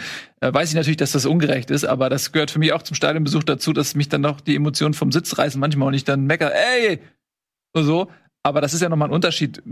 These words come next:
ob dir irgendwie ein Wort, ähm, aus der Kehle rutscht oder ob du, und damit meine ich nicht mal Beleidigung, sondern einfach nur, äh, oder ob dir ein Becher aus der Hand rutscht und der dann auch noch zielgerichtet auf, ähm, den Schiedsrichterassistenten, der ja nun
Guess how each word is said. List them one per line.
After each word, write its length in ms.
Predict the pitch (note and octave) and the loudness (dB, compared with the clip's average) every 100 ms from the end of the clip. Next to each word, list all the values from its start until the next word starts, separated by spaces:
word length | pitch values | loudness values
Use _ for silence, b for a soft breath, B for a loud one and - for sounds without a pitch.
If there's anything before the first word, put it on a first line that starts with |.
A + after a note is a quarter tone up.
| - | -2
ob 120 | A2+ | -2
dir 140 | C#3+ C#3 | 0 0
irgendwie 240 | D#3 C#3+ | 2 2
ein 120 | C#3 B2+ | 0 2
Wort, 340 | C#3+ D#3+ - - | 0 -2 -8 -4
ähm, 420 | C#3+ C3+ C3+ C#3+ | -2 0 -2 -4
aus 140 | - B2 | -4 -2
der 100 | C#3+ | 0
Kehle 260 | - C#3+ | 0 0
rutscht 320 | C#3+ E3 D#3+ - | 2 0 -2 -2
oder 340 | C#3 C#3 - | 0 0 0
ob 200 | C#3+ - | -4 -4
du, 320 | - C3+ C#3 C3+ - | -2 2 2 0 -4
und 100 | C3+ | 0
damit 160 | D3 | 0
meine 140 | C#3+ C#3+ | 0 0
ich 40 | |
nicht 120 | D#3 | 2
mal 100 | D#3 | 0
Beleidigung, 460 | C3 C3+ C#3 D3+ C3 | 0 0 0 0 0
sondern 160 | C3 C3+ | 0 0
einfach 180 | C#3 | 0
nur, 280 | C3 C3+ B2 A#2 | 0 0 0 -2
äh, 420 | D3 G#3 F#3 G3+ D#3+ B B B B B B B B | 0 2 2 2 0 B B B B B B B B
oder 200 | - F#3 | 0 0
ob 80 | E3 | 0
dir 100 | G3 | 2
ein 120 | E3 D3+ | 2 2
Becher 280 | F#3+ A#3+ | 0 2
aus 120 | E3+ D#3+ | 0 0
der 160 | C#3 | 0
Hand 320 | C#3 C#3+ C#3 - - | 0 0 -4 -6 -2
rutscht 460 | B2+ E3+ F#3+ - | 2 2 0 -2
und 240 | D#3+ D3 D#3 | 0 2 2
der 160 | D#3+ | 2
dann 160 | E3 D3 | 2 0
auch 80 | D3+ | 0
noch 140 | D#3 | 0
zielgerichtet 560 | - F#3 D#3+ - - - | 0 2 2 0 0 -2
auf, 240 | D3 - - | -2 -4 -12
ähm, 440 | - C#3+ C#3+ C3+ - | -2 0 0 -2 -4
den 280 | D#2+ C#3+ C#3 | -6 -2 0
Schiedsrichterassistenten, 920 | G3 F3 D#3+ E3 E3 - E3+ F#3+ D#3 | 0 0 0 0 -4 -2 -2 0 2
der 120 | C#3+ | 2
ja 80 | D3+ | 2
nun 320 | D3+ D3 - | 0 -2 -6